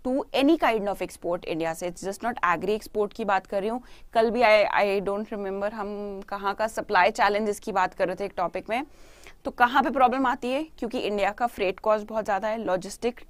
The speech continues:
टर्नअराउंड टाइम बहुत ज़्यादा है। So government is actually have taken steps, is taking steps to address this issue। तो गवर्नमेंट इनिशिएटिव्स की वजह से इंडियन एक्सपोर्ट्स, एग्री एक्सपोर्ट्स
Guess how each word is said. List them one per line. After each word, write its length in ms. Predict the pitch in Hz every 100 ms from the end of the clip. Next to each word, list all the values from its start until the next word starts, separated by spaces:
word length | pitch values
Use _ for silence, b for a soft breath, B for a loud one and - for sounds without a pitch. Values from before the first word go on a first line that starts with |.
| 233
टर्नअराउंड 500 | 214 220 214 220 214
टाइम 280 | 180 262 - b b
बहुत 260 | 202 214 208
ज़्यादा 220 | 185 165
है। 60 | 185
So 60 |
government 380 | 190 190 190 208
is 80 | 214
actually 480 | 180 180 208 214 269 B B B - -
have 300 | 208 277 294 -
taken 360 | 233 233 233
steps, 300 | 226 220 - -
is 220 | 247 -
taking 400 | 214 196 202 196
steps 300 | - 240 - b b -
to 80 | 269
address 400 | - 190 185 180
this 200 | 175 185
issue। 260 | 180 202 196
तो 80 | 180
गवर्नमेंट 400 | 196 196 214 -
इनिशिएटिव्स 520 | 196 196 196 185 180 -
की 120 | 160
वजह 220 | 160 170
से 280 | 175 233 277 B B -
इंडियन 360 | 220 214 220
एक्सपोर्ट्स, 520 | - 175 - 196 165 - 170
एग्री 280 | 175 190
एक्सपोर्ट्स 500 | 214 - 185 214 247